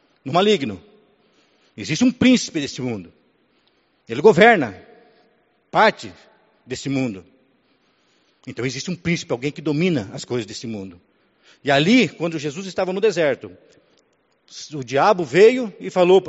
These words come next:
levou Jesus, a palavra fala que levou Jesus num alto, num penáculo, num alto, um lugar bem alto, mostrou os reinos da terra e a sua glória. E falou para Jesus, "Se você se prostrar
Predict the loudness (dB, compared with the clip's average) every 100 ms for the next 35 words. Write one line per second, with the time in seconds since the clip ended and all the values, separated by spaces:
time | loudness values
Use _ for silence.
0 | -4 0 6 6 6 2 0 0 -2 -2
1 | 0 0 4 6 6 4 -2 -2 0 4
2 | 4 4 -2 -16 _ -12 -8 -2 0 2
3 | 0 -6 -16 -10 0 4 4 0 -20 -20
4 | -20 -20 _ -6 0 2 2 4 2 0
5 | -16 -20 -20 _ _ -20 _ _ -6 2
6 | 4 2 0 6 8 8 4 -18 -20 -20
7 | _ _ -12 -12 -4 2 4 4 2 -4
8 | -2 0 0 -4 -6 -6 -6 -4 -4 -2
9 | 2 2 2 -4 -10 _ _ _ _ _
10 | _ _ _ -8 -2 0 0 -2 -4 -8
11 | -6 -6 -2 -2 -2 -6 -6 -6 -6 -4
12 | -4 -4